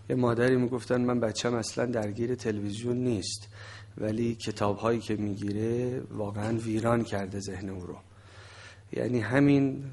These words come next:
تیپ کتاب‌های بسیار متنوعی هم که وجود داره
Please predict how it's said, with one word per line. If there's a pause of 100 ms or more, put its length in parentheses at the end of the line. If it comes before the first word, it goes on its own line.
(120)
تیپ
کتاب‌های
بسیار
متنوعی
هم
که
وجود
داره